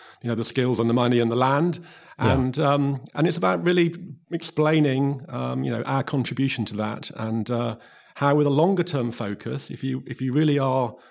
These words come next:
Speaker 1: focused on this, it's not a year one story. It's not about P C. It's not about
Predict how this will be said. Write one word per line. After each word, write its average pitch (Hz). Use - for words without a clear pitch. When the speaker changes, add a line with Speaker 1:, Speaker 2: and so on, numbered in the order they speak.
Speaker 1:
focused -
on 117
this, 113
it's 135
not 156
a 143
year 127
one 117
story. 117
It's 117
not 151
about 127
P 117
C. 120
It's 117
not 135
about 120